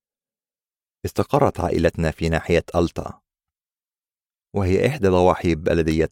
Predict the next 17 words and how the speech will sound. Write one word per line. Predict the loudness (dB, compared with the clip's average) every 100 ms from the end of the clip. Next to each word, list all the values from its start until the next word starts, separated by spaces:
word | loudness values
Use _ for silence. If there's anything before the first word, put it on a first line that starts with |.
| -2
نكا، | -6 -8 -20 _ _ _ _ _ _ _ _ _ _
وتحتل | -4 -2 -4 -4 0 0
بلدية | 2 2 2 2 0 0
نكا | -4 -4 -12 -12 _ _ _ _
سنويا | -6 -2 0 2 2 0 -2 -6 -4
مرتبة | -2 -2 0 2
متقدمة | 0 -2 -2 0 0 -2 -4 -2
بين | 0 0
أفضل | -2 -2 -2 -2
خمس | -2 -4 -2
بلديات | 0 0 0 0 0
في | -4
السويد | -10 -2 -2 -2 -6 -8
من | -6 -6
حيث | -6 -4
جودة | 0 0 2 0
العيش، | -4 -8 -12 -16